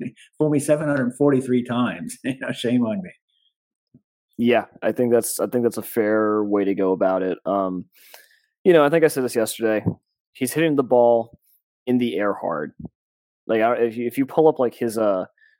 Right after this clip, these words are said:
Speaker 1: chart of, like, exit velocity by, um, launch angle, it, like, peaks at, like,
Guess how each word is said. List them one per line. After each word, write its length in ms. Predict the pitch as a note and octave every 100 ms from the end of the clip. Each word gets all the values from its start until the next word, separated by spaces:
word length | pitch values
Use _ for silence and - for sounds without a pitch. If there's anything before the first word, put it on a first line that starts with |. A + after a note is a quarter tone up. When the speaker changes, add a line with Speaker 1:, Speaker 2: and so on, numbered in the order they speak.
| _ _ _ -
Speaker 1:
chart 300 | - C3 B2+
of, 80 |
like, 120 | A#2+ -
exit 280 | A2 -
velocity 560 | A#2+ A#2+ A#2 - B2+ B2+
by, 280 | G#2+ G#2+ G2
um, 420 | F2+ D#2+ D2+ G#2+ _ _ _ _ _ _ _ _ -
launch 380 | C3+ C3 -
angle, 460 | A2+ G2 D#2 C#2 - _ _ _ _ _ -
it, 60 |
like, 200 | A#2 - -
peaks 460 | - E3 - - -
at, 80 |
like, 340 | A2+ G#2+ -